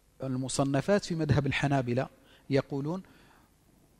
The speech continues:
"أجمعوا على أنه جاز له أن يأكل المحرمات في حالة الضرورة إلا المحرمات المفقدة للعقل."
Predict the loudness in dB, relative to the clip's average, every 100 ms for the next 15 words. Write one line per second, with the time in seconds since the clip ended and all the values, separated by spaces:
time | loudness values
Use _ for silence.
0 | _ _ _ _ _ -2 -2 0 -4 -2
1 | -6 -8 -10 -4 0 2 0 -2 -6 -8
2 | -6 -8 -6 -8 -10 -12 -4 2 2 2
3 | -2 -2 -4 -8 -10 -8 -6 -4 -4 -6
4 | -10 -8 -4 -4 -6 _ _ -2 -2 -4
5 | -6 -4 -2 -2 -2 -4 -6 -8 -8 -4
6 | -4 -2 -4 -6 -10 -6 -6 -4 -6 -6
7 | -8 -20 -20 _ -2 0 2 2 0 -2
8 | -6 -4 -4 -2 -2 -2 -2 -4 -4 -6
9 | -6 -8 -4 2 6 6 6 4 2 -6